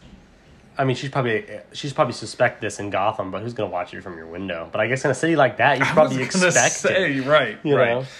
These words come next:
Speaker 2: That was just something that I, I noticed and thought about. Um,
Speaker 1: So yeah, she changes into her Catwoman outfit, jumps out the window, and then Batman continues to follow her.
Speaker 2: Yes.
Speaker 1: And, and then, um,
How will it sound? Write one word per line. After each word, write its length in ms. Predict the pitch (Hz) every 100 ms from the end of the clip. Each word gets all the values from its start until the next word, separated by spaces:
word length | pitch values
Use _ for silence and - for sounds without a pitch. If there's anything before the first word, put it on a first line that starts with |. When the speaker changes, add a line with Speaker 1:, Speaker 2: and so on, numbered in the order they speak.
| -
Speaker 2:
That 100 | 233
was 120 | 254
just 160 | 226 233
something 320 | 160 131 123
that 160 | 120 110
I, 200 | 107 107
I 180 | - 107
noticed 500 | 107 98 98 92 107
and 140 | 92
thought 220 | 90 92
about. 400 | 87 90 85 - - - -
Um, 680 | 101 101 95 92 87 85 80
Speaker 1:
So 100 | 120
yeah, 100 | 113
she 120 | -
changes 260 | 123 165 170
into 100 | 165
her 60 | 135
Catwoman 380 | 151 143 165 156
outfit, 420 | 156 151 156 147
jumps 160 | 143
out 100 | 147 135
the 40 |
window, 340 | 120 139 139
and 100 | 135
then 120 | 117 107
Batman 480 | 123 117 120 110 -
continues 380 | - 123 113 110
to 80 | 107
follow 380 | - 123 123 98
her. 220 | 87 82 - -
Speaker 2:
Yes. 440 | 104 73 - - - - -
Speaker 1:
And, 240 | 107 104 - _ _ -
and 220 | 123 123
then, 520 | 117 113 110 110 107 - _ _ _ _ _ _ _ _ _
um, 600 | - 107 110 107 107 107